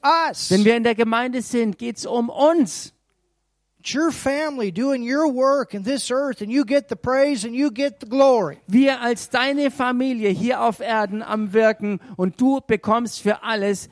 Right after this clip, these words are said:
Speaker 2: die Ehre und die Herrlichkeit.
Speaker 1: Oh, Father, we want the Holy Spirit without measure.
Speaker 2: Vater, wir wollen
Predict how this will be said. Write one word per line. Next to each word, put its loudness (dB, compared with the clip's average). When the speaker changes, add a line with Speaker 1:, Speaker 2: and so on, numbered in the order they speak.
Speaker 2:
die -8
Ehre -4
und -4
die -2
Herrlichkeit. -4
Speaker 1:
Oh, 0
Father, -2
we -2
want -4
the -6
Holy -6
Spirit -8
without -8
measure. -8
Speaker 2:
Vater, 0
wir -2
wollen 0